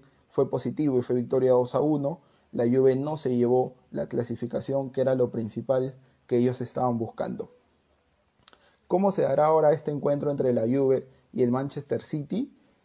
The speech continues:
Perdón, entre el Lyon y el Manchester City, debido a que la Juve ya no está en competencia. Veremos, pues, ¿no? Porque la verdad que, eh, el Lyon hasta el momento se ha, se ha mostrado como un equi-, como un equipo bastante aplicado,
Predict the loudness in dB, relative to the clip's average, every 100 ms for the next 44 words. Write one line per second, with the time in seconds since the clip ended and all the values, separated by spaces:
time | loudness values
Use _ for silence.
0 | _ -20 _ 4 6 6 2 -2 0 2
1 | 4 4 2 2 0 -2 -2 -2 0 2
2 | 4 4 4 2 2 2 2 0 -2 -4
3 | -4 -4 -2 -2 -2 -4 -6 -18 -20 _
4 | _ _ _ _ _ _ _ _ _ _
5 | -2 4 4 4 0 0 0 0 0 0
6 | 0 0 0 2 4 4 4 2 0 0
7 | -2 -10 _ _ -2 2 2 2 -2 -12
8 | -4 0 2 0 -2 -4 -2 -2 -2 -2
9 | 0 -2 -2 -4 -4 0 2 2 2 -4
10 | -4 -8 -12 -4 -2 -2 -4 -2 4 4
11 | 2 -2 0 0 -2 -2 4 4 4 2